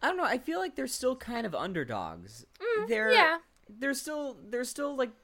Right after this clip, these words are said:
Speaker 1: towards the bottom of the food chain in this high school society, and I guess maybe perhaps I'm just looking at it through that lens,
Speaker 2: I guess
Speaker 1: where
Speaker 2: they're
Speaker 1: I'm
Speaker 2: supposed
Speaker 1: thinking
Speaker 2: to be higher ups in the show choir community now. Like, they're still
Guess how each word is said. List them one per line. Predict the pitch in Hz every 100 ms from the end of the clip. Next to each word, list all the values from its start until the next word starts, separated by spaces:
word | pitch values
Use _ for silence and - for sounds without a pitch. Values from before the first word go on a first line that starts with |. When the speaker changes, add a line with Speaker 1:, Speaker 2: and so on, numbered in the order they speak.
| _
Speaker 1:
towards | - 240 240 220
the |
bottom | 208 208 214
of | 185
the |
food | 170 196 180
chain | - 147 135
in | 147 160
this | 147 139 -
high | - 156
school | 143 147 135
society, | 123 - 117 131 151 175 - - -
and | 160
I | 175
guess | 170 208
maybe | 185 175 180
perhaps | 180 185 185 160
I'm | 175
just | 151 135
looking | 143 147 143
at | 135
it | 131
through | - 139 139
that | 120 117 107 90
lens, | 104 85 80 82 - - -
Speaker 2:
I | 262
guess | 339
Speaker 1:
where |
Speaker 2:
they're | 247
Speaker 1:
I'm | 294
Speaker 2:
supposed | 311 - 311
Speaker 1:
thinking | 302 269 269
Speaker 2:
to |
be | 233 254 240 226 - _ -
higher | - 247 233 220 214
ups | 196 202 - -
in | 214
the | 190
show | 185 - - 175 202
choir | - 240 240 285
community | - 311 311 320 311 302
now. | 320 311 320 339 - - _
Like, | 240 240
they're | 240 240
still | - 302 285 262